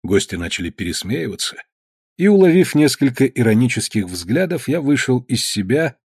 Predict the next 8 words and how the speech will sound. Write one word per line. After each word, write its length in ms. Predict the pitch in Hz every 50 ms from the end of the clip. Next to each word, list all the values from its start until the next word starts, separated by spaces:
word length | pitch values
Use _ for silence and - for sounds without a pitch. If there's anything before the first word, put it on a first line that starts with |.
| _ _ _ _ _ _
и 80 | - 214
проклял 600 | 190 - 202 208 208 196 - 180 180 185 180 - -
итальянку 720 | 156 123 - 127 117 117 123 156 180 170 165 147 - 151
вместе 440 | 139 120 117 139 165 131 - - 127
со 180 | - - 110
всей 300 | 92 - - - 143 131
ее 220 | 110 101 98 101 95
ветчиной. 720 | 82 87 85 - - - - 80 64 53 - - -